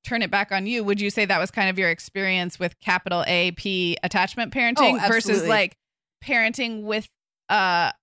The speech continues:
Speaker 1: a mind toward attaching to your baby?
Speaker 2: Absolutely. And also it started to, what I also noticed as a young mom is that attachment parenting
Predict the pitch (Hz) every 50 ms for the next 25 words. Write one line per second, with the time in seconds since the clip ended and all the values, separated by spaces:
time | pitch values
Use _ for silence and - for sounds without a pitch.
0 | _ _ - 202 196 202 196 202 190 190 190 190 185 190 190 - - - - -
1 | 202 185 190 196 196 - - 208 165 175 - - 175 185 247 254 226 208 214 214
2 | 214 226 214 208 247 339 381 311 - 202 185 180 185 190 - - 262 254 240 240
3 | 220 196 226 254 254 - 277 233 202 180 - - - 214 202 220 233 240 233 214
4 | - - 240 220 208 208 202 190 180 202 190 185 185 185 226 262 - 262 214 190
5 | 175 170 165 160 165 165 - 147 165 165 170 165 170 165 160 170 170 160 160 156
6 | 156 - - 180 160 170 156 151 - - 240 240 - - 220 - - 208 190 180
7 | 180 180 - 185 165 160